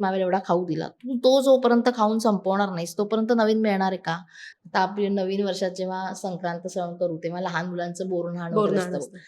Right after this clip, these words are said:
Speaker 1: तेव्हा आपण काय करतो, या आधी आधीच ते गोळा केलेलं असतं मुलांनी
Speaker 2: बरोबर.
Speaker 1: खूप असं, आणि मग ते संपल्यानंतरच नवीन येणार आहे. हा युनिव्हर्सचा नियम आहे, जोपर्यंत जुनं काढून घेणार नाही, जोपर्यंत जुनं संपणार नाही,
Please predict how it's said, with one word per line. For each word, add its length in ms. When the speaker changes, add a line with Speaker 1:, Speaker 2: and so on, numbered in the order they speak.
Speaker 1:
तेव्हा 200
आपण 220
काय 160
करतो, 300
या 160
आधी 140
आधीच 460
ते 140
गोळा 500
केलेलं 300
असतं 220
मुलांनी 240
Speaker 2:
बरोबर. 160
Speaker 1:
खूप 180
असं, 180
आणि 160
मग 160
ते 280
संपल्यानंतरच 840
नवीन 220
येणार 200
आहे. 140
हा 140
युनिव्हर्सचा 680
नियम 400
आहे, 140
जोपर्यंत 480
जुनं 460
काढून 480
घेणार 380
नाही, 220
जोपर्यंत 380
जुनं 300
संपणार 600
नाही, 160